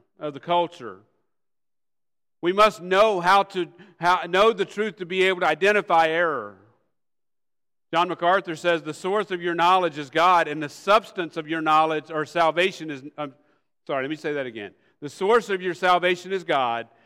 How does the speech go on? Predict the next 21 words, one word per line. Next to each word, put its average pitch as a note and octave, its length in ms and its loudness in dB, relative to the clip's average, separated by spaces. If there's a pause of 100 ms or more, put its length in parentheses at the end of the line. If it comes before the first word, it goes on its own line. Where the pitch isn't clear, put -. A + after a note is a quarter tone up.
(220)
and D#3 180 -4
the D3+ 60 -10
substance G#3 580 0
of E3+ 100 -8
your E3+ 120 -6
salvation E3 580 0
is C#3+ 140 -10
knowledge, D3+ 960 0 (800)
true A3+ 380 -2
and F3 200 -4
full B3+ 320 6
knowledge, G#2 800 -10 (460)
knowledge G#3 460 6
that's F#3 180 -2
advancing F3+ 760 0
in D3+ 100 -6
Him." C3 360 -8 (460)
The, E3 380 -2 (120)
this F#3 220 -4
knowledge G3 500 4
will, F3 340 0